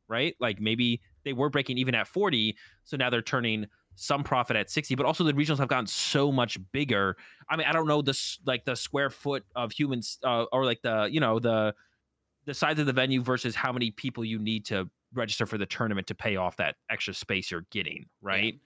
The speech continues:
Speaker 1: Like, people are booking bigger and bigger tournament halls. How many more people do you need to show up to an event to compensate for that, right?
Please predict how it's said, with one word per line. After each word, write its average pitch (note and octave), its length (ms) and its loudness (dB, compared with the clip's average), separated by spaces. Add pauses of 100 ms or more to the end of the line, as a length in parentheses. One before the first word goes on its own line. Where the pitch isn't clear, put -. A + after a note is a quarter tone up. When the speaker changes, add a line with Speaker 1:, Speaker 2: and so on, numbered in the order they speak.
(340)
Speaker 1:
Like, A2 240 -12
people B2+ 240 0
are B2 60 2
booking B2+ 380 -2
bigger A#2+ 300 0
and A2 100 -2
bigger A2 280 0
tournament C#3+ 340 -2
halls. G#2 380 0 (360)
How E3 200 -2
many E3+ 120 0
more D3 140 2
people C3+ 220 -2
do B2+ 100 -2
you A#2+ 60 0
need A#2 140 0
to A#2 60 -2
show A#2+ 140 2
up G#2 100 -2
to A#2 100 -2
an F#2+ 80 -4
event G#2 720 -2 (460)
to G#2+ 260 -6
compensate A#2+ 640 -2
for G2+ 140 -6
that, E2+ 200 -4 (140)
right? A2 320 -2